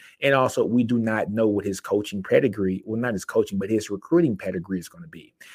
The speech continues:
You know, is he gonna be an ace recruiter? And that's kinda what you want from those position coaches. We've seen, hey, Tashard Choice, ex-N F L guy, he's a hell of a recruiter.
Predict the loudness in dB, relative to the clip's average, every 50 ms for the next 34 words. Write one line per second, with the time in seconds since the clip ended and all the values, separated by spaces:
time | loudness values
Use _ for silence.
0 | -20 -10 _ -2 -2 0 2 4 4 4 4 2 2 2 4 4 4 4 4 4
1 | 2 0 -2 -2 -2 -6 -10 -10 -6 -6 -6 -6 -6 -8 -6 -4 -2 -2 -2 -2
2 | -2 0 0 2 2 2 0 0 0 0 0 2 2 0 0 -2 -4 -6 -6 -6
3 | -6 -8 -8 -6 -6 -6 -6 -8 -10 -6 -4 -4 -4 -4 -8 -16 -20 -20 _ _
4 | _ _ _ -2 -2 -2 0 0 0 0 0 -2 -4 _ _ _ _ _ _ 0
5 | 0 0 0 -2 -8 _ _ _ -16 -8 0 2 4 4 4 2 2 4 4 4
6 | 4 2 0 -6 _ _ _ _ _ _ _ _ _ _ _ -2 0 0 0 0
7 | -2 -4 -2 -2 0 4 4 6 6 6 6 6 6 6 6 4 2 -4 _ _
8 | _ _ _ _ 0 0 2 4 4 6 4 4 4 2 0 -2 0 2 2 2
9 | 2 2 -2 -6 -10